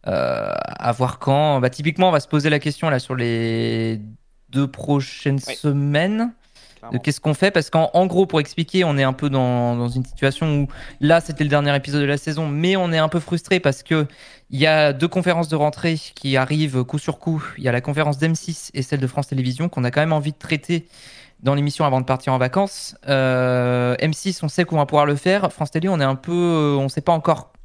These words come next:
Speaker 1: où, quand, comment.
Speaker 2: Un peu bloqué sur la date.
Speaker 1: On est un peu bloqué, donc, euh, à voir.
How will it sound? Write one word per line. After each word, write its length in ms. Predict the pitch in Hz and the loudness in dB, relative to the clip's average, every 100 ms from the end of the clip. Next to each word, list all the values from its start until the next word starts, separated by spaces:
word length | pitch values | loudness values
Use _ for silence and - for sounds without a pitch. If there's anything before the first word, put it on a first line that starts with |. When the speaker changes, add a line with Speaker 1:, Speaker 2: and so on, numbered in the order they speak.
| - | -10
Speaker 1:
où, 160 | 175 190 | -2 -2
quand, 220 | 190 185 | 0 0
comment. 280 | 175 156 127 123 | 2 2 0 -4
Speaker 2:
Un 40 | |
peu 20 | |
bloqué 340 | 120 113 - 117 | -16 -18 -14 -14
sur 140 | 104 | -12
la 60 | 104 | -4
date. 60 | 139 | 0
Speaker 1:
On 40 | |
est 60 | 143 | 2
un 60 | |
peu 120 | 147 | 2
bloqué, 520 | 170 160 147 160 151 - | 0 0 0 0 0 -2
donc, 380 | 139 143 139 - | -4 -2 -4 -2
euh, 460 | 143 135 131 127 127 | 2 4 4 2 2
à 120 | 127 | 0
voir. 420 | 127 151 185 151 | 2 2 2 0